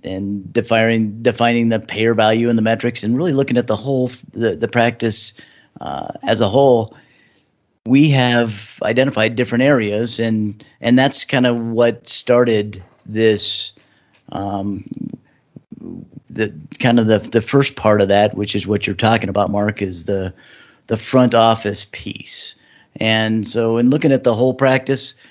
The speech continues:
how do we bring that in, and how do we help focus on that one piece?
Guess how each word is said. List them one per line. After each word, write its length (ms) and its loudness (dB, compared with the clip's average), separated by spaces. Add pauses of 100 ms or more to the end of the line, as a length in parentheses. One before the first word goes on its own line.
(160)
how 180 -2
do 100 2
we 600 2 (1080)
bring 280 4
that 520 0 (480)
in, 360 -10
and 420 -2 (340)
how 180 -6
do 80 -4
we 360 2
help 420 0 (720)
focus 600 0
on 200 4
that 300 2
one 640 2 (120)
piece? 600 -2